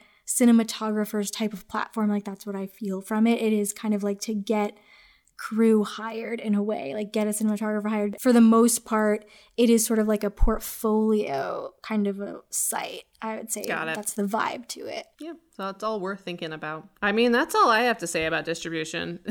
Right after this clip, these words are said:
Speaker 2: <laughs> Our conversation about distribution is like, here's some things to think about, here's our experiences, but also, like, listen to our marketing episode.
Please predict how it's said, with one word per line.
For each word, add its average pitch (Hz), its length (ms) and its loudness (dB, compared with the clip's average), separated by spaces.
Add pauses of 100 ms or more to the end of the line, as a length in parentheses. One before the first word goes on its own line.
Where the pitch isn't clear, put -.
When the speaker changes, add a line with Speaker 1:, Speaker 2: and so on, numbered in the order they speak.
Speaker 2:
<laughs> - 180 -8
Our 220 120 4
conversation 269 520 6
about 190 160 4
distribution 196 480 0
is 185 120 -4
like, 180 180 2
here's 339 240 -4
some 196 140 -2
things 214 220 -4
to 196 80 -6
think 180 160 -4
about, 180 160 0
here's 208 160 -2
our 202 100 0
experiences, 180 600 -6
but 175 140 0
also, 185 360 -2
like, 165 360 -4 (280)
listen 190 300 -6
to 185 60 -2
our 170 80 0
marketing 170 420 -4
episode. - 460 -8